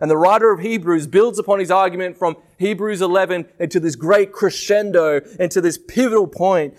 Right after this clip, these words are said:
that Christians who believe in the promise of salvation in Christ will receive the city. But listen to this mighty conclusion, Hebrews twelve, twenty-two to twenty-four.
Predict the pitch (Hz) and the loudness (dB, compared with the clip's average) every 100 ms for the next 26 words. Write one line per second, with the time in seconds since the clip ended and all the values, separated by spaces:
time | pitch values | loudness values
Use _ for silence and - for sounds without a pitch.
0 | - 165 165 240 233 233 185 175 165 190 | -2 -2 0 -2 0 -4 -4 -4 0 0
1 | 214 214 196 180 185 196 - 175 190 175 | 0 -2 -4 -2 0 0 -2 -4 0 0
2 | 160 175 - 170 151 147 - 180 196 185 | 0 -2 -6 -10 -10 -12 -4 0 2 0
3 | - - - _ _ _ _ - 151 151 | -4 -12 -18 _ _ _ _ -4 -2 -2
4 | 147 - 190 185 175 - 160 - 180 151 | -2 0 0 0 -4 -8 -8 -6 -6 -6
5 | 104 87 _ _ _ _ _ 175 220 254 | -10 -18 _ _ _ _ _ -2 -2 -2
6 | 247 160 - - 185 180 185 190 196 180 | -2 -2 -6 -12 -6 -4 0 0 0 -2
7 | 180 185 180 147 123 185 185 160 - 196 | -4 -4 -4 -4 -6 -6 -6 -10 -2 0
8 | 165 131 170 175 165 165 147 170 156 - | 0 -2 -8 -8 -6 -8 -8 -10 -10 -10
9 | 170 131 | -8 -8